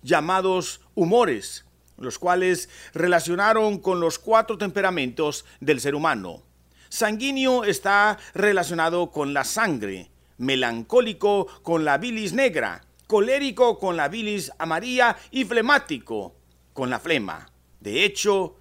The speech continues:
Hipócrates, conocido también como el padre de la medicina, fue quien creó la teoría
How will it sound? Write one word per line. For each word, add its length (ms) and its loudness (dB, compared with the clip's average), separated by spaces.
Hipócrates, 880 -2
conocido 400 -2
también 340 -2
como 340 -4
el 280 2
padre 320 2
de 80 0
la 80 2
medicina, 580 0
fue 320 4
quien 260 -4
creó 360 2
la 160 4
teoría 580 2